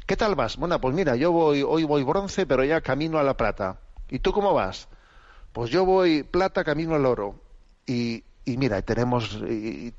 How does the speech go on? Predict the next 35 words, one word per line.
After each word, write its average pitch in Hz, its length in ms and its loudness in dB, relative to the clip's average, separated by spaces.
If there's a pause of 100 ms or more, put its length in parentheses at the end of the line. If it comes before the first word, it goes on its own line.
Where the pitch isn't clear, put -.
y 131 80 -4
según 127 320 0
nos 127 140 0
saludamos, 120 500 0
tenemos 113 320 -2
la 110 80 0
mano 120 200 0
en 120 80 2
el 120 60 0
rosario 117 540 -2 (800)
y, 127 300 2 (580)
y 143 120 2
vamos 117 360 0
procurando 120 720 -2
vivir 110 380 0
en 107 120 -2
gracia 107 360 0
de 92 100 2
Dios. 98 220 -2
Porque - 280 0
yo 240 160 0
creo 214 160 2
que 202 100 -2
es 143 120 -2
muy 147 160 0
serio, 127 720 -2 (400)
¿eh? 120 160 -2 (360)
lo 120 180 0
que - 80 -4
está - 180 -2
aconteciendo 123 960 0
de 120 100 0
esa 117 460 0
adicción, 131 760 -2 (140)
¿eh? 135 200 -4